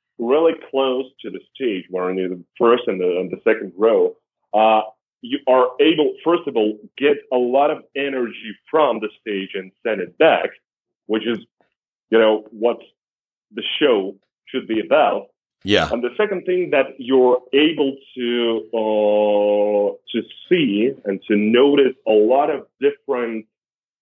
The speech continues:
Speaker 1: uh, things happening on stage, because of course we do understand that, uh, every Maiden show, uh, is, um, a kind of prearranged, and all the,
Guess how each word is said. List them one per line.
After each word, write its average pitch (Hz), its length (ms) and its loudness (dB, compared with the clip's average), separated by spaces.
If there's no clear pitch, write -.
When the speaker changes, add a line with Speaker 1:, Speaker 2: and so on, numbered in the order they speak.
Speaker 1:
uh, 98 1040 2
things 156 260 0
happening 135 360 0
on 90 240 -8
stage, 78 260 -10
because 104 260 -2
of 131 80 -6
course 202 420 2
we 120 80 -4
do 131 240 0
understand 123 640 -2
that, 104 180 0
uh, 104 220 0
every 160 260 2
Maiden 147 420 -2
show, 117 540 2
uh, 104 320 -2
is, 131 260 2
um, 107 460 0
a 117 80 -2
kind 135 200 2
of 120 100 2
prearranged, 113 840 0
and 95 340 -8
all 117 260 2
the, 104 380 -2